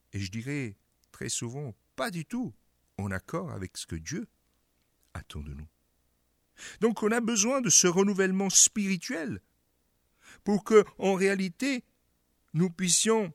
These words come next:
aller plus loin et justifiés par sa grâce, nous puissions rentrer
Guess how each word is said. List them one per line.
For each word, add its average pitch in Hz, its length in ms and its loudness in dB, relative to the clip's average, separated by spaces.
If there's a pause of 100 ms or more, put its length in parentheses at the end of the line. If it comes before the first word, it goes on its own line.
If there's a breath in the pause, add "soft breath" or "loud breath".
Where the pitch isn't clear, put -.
(420)
aller 190 320 0
plus 165 280 -6
loin 214 360 0 (720)
et 175 120 4
justifiés 202 880 2
par 156 280 -2
sa 156 220 2
grâce, 196 640 -4 (600)
nous 147 100 -6
puissions 170 460 0
rentrer 220 840 -2